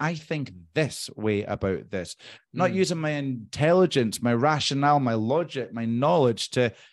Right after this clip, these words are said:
Speaker 1: actually say something, rather just, ra-, rather I would just recycle other people's ideas who I felt were more intelligent, better looking,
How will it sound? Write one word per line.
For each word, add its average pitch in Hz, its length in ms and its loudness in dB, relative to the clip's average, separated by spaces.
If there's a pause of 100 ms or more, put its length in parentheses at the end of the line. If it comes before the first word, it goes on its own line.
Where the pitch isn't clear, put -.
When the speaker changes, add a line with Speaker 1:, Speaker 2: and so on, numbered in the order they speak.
(320)
Speaker 1:
actually 131 400 0
say 196 300 4
something, 117 600 2
rather 151 360 6
just, 131 480 -2
ra-, 131 280 4
rather 143 300 4
I 139 40 4
would 131 200 0
just 143 300 -4 (480)
recycle 139 800 2
other 151 220 4
people's 127 340 -2
ideas 113 560 0
who 113 140 0
I 120 140 2
felt 117 360 0
were 110 260 0 (600)
more 104 160 -4
intelligent, 113 640 -4 (460)
better 127 280 0
looking, 123 520 -2